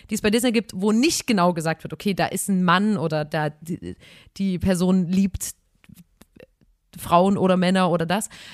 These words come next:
ähm, dass die da, ähm, einfach immer sagen, "Na dann,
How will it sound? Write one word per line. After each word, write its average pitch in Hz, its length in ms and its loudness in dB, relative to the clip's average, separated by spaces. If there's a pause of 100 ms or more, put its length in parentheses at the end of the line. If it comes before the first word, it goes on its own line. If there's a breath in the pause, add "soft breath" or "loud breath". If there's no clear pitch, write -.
(120)
ähm, 202 240 2
dass 208 160 2
die 220 100 -2
da, 214 340 6
ähm, 220 240 4
einfach 208 240 0
immer 214 140 2
sagen, 208 240 0 (160)
"Na 175 100 2
dann, 156 200 -2